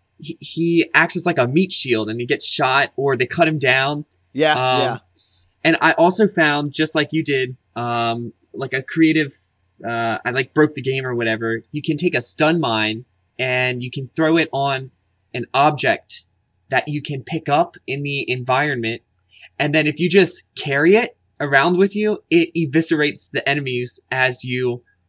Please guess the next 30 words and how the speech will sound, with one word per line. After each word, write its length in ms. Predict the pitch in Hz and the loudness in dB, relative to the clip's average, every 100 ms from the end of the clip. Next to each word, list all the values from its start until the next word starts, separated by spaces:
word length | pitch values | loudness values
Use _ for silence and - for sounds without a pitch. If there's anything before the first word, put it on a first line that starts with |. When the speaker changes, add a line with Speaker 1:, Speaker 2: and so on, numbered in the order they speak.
| _ | _
Speaker 1:
get 180 | 147 - | 0 2
close 320 | 131 131 151 | 0 -2 0
to 80 | - | 0
them. 260 | 202 208 214 | 2 2 2
Speaker 2:
Oh, 600 | 147 151 180 196 202 196 | 2 4 4 6 6 4
wow. 500 | 160 165 143 113 107 120 185 | 2 0 -2 -4 -6 -4 -4
Okay. 400 | 185 120 101 - | -4 -8 -8 -8
Speaker 1:
Yeah, 260 | 135 165 156 | 0 4 6
Speaker 2:
I 40 | 208 | 6
had 80 | - | 4
Speaker 1:
so 100 | 214 | 2
Speaker 2:
tried, 240 | 196 202 170 | 0 -2 -4
I 180 | 185 | 2
had 120 | 233 208 | 2 2
done 200 | 202 190 | 0 -2
something. 420 | 185 165 160 156 | -4 -4 -4 -4
It's 180 | 160 151 | -6 -4
a, 160 | 160 147 _ _ 135 | -4 -4 _ _ -10
I 100 | 139 | -8
think 220 | 185 202 | -6 -6
it's 100 | 185 | -8
a 60 | 170 | -10
trick 260 | 160 147 | -12 -10
in 60 | 139 | -12
the 80 | 123 | -12
first 240 | 127 117 | -16 -14
game. 160 | 117 117 | -14 -10
I 60 | |
don't 160 | 127 127 | -10 -8
know. 240 | 117 113 | -8 -10